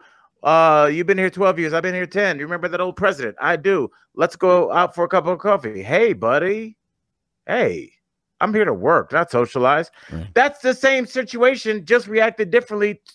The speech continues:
Speaker 1: to by the person, whether it be the male or the female in that situation. So now either one of those two people on either end of that conversation can go to H R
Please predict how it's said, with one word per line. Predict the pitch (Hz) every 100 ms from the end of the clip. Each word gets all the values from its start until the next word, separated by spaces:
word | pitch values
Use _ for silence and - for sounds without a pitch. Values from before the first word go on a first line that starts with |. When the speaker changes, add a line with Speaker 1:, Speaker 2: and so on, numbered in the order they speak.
| _ -
Speaker 1:
to | 226
by | 196 208 - _ _
the | -
person, | 190 254 302 214 95 _ _ _
whether | 175 214 220
it |
be | 196
the | 208
male | 190 202 220 190
or | 226
the | 262 214
female | 170 147 117
in | 107
that | 110 -
situation. | 117 113 107 104 90 85 _ _ _
So | - 190
now | 180 214 226 185 -
either | 185 226
one | 214 196
of | 180
those | 180
two | - 170
people | 170 165 147
on | 120 135
either | 147 180
end | 175 165
of |
that | 160 151
conversation | 156 135 160 147 151
can | 135
go | 135 160
to |
H | 127 139 127
R | 156 151 127